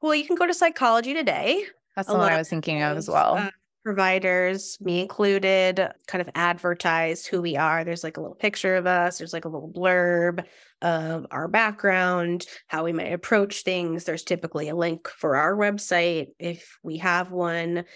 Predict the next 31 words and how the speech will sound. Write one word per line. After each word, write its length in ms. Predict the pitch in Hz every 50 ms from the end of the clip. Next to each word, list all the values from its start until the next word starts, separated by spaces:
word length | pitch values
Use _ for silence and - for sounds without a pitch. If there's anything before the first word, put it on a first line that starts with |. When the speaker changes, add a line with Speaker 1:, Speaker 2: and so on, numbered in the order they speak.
| - - _ _ -
Speaker 1:
And 220 | 185 185 170 170
it's 140 | 175 170 -
just 200 | - 185 180 - 180
a 40 |
way 180 | 165 165 165 165
to 80 | 165 160
kind 220 | - 180 165 165
of, 100 | 160 165
like, 260 | 165 151 143 143 - -
scroll 720 | 202 - - - - 202 190 196 185 180 180 175 170 170 175 -
through 640 | - - 185 185 180 170 170 175 170 170 165 165 - - -
mass 480 | 196 190 180 180 175 170 175 - -
amounts 720 | 185 170 170 160 160 160 165 165 - - - - - - - - - - - - - -
of 460 | 196 185 175 165 151 170 190 - -
providers 680 | - - 190 175 180 170 175 180 170 165 170 175 170
in 180 | - 185 185 180
your 180 | 170 175 160 -
area, 800 | - 156 160 165 170 175 175 170 170 165 165 165 160 160 165 _ _ _
broken 240 | - 175 165 - 175
down 160 | 170 160 156
into 160 | 160 165 - 170
specialty. 960 | - - 175 165 170 - 165 160 160 - - 175 160 156 151 156 156 147 - -
I 160 | - 170 165 170
believe 640 | 175 175 - 180 180 170 170 170 170 175 175 175 _ _ _ - _ _ _ _ _ _ _ -
Psychology 460 | - 196 165 165 170 160 165 165 170
Today 220 | 165 160 151 151 147
now 240 | 165 156 147 165
has 320 | 165 175 165 160 156 165 170
the 160 | 208 160 -
option 560 | 147 156 156 - - 156 151 147 143 151 165
for 440 | - - 175 156 156 151 147 147